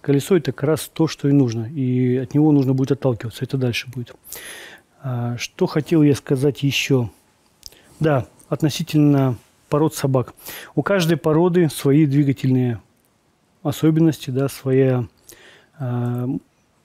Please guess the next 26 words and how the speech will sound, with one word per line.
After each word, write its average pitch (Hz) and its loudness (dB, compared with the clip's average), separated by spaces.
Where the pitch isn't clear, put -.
физиология, 147 2
да, 139 2
своё 135 2
поведение, 139 2
свои 156 0
задачи, 147 2
ради 139 4
которых 156 0
эта 135 -2
порода 139 2
выводилась. 127 0
Тот 160 0
же 143 -2
самый 151 0
пудель 180 2
и 156 2
ягд-терьер, 143 2
да, 139 -2
это 143 -2
абсолютно 147 -2
разные 135 0
породы, 156 2
как - -6
в - -20
плане 139 2
физиологии, 165 2